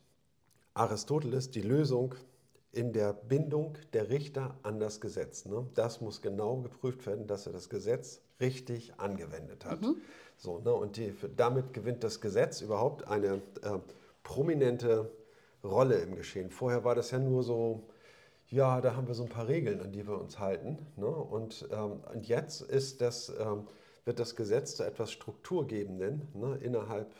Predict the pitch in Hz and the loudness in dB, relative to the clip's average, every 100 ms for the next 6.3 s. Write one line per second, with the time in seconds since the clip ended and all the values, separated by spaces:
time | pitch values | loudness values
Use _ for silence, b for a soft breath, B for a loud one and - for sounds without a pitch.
0 | - 147 104 101 104 B B B B B | -8 -2 0 0 -4 B B B B B
1 | 107 107 101 95 - - _ _ _ 120 | -4 0 0 -2 -8 -20 _ _ _ 2
2 | 110 90 98 101 - - 107 107 120 123 | 4 4 0 -4 -6 -6 -4 -2 -4 -6
3 | - - - 160 104 85 - - 101 139 | -8 -12 -6 -2 -2 -4 -12 -10 -8 -8
4 | - - 92 156 113 247 131 101 - 110 | -8 -6 -4 0 0 0 -2 -2 -4 -2
5 | 117 117 135 82 - - 87 104 151 - | -2 2 0 0 -8 -14 -6 -4 -2 -4
6 | 98 98 | -6 -8